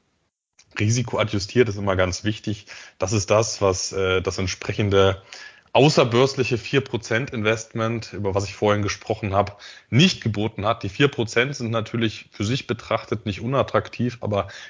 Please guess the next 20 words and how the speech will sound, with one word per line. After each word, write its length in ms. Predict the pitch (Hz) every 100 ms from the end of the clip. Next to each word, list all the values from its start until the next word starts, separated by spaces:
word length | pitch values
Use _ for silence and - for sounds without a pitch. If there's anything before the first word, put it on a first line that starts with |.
| -
risikoadjustiert 1500 | 110 156 196 139 - 120 104 107 107 110 - 120 127 131 -
dann 220 | 113 107
eben, 580 | 110 110 110 110 110 107 - - - - _ _ _ _
zumindest 480 | - 104 104 107 -
aus 140 | 101
meiner 240 | 98 104 104
subjektiven 600 | 104 107 104 - 101 92
Wahrnehmung, 540 | 92 98 98 95 95 -
hochgradig 560 | 143 - 98 87 87
unattraktiv. 720 | - 95 92 92 - 113 127 -
Also 360 | 101 101 101 - - - _
nach 440 | 98 101 135 - 120
Risiken, 440 | 135 139 - 113
nach 300 | 101 113 -
Ausfallrisiken 960 | 107 120 - 110 98 104 104 - 101 90
gute 500 | 123 127 110 107 - _ _ _
Ergebnisse 520 | 98 110 - 110 110
stehen 260 | - 107 95
im 120 | 95
Fokus. 640 | - 151 - 143 135 -